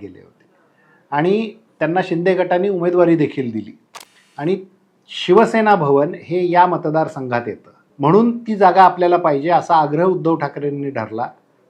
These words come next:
ती जागा काँग्रेसतर्फे वर्षा गायकवाड यांना पाहिजे होती, मात्र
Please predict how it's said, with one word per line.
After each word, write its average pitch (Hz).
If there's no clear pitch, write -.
ती 180
जागा 175
काँग्रेसतर्फे 175
वर्षा 170
गायकवाड 165
यांना 143
पाहिजे 117
होती, 110
मात्र 175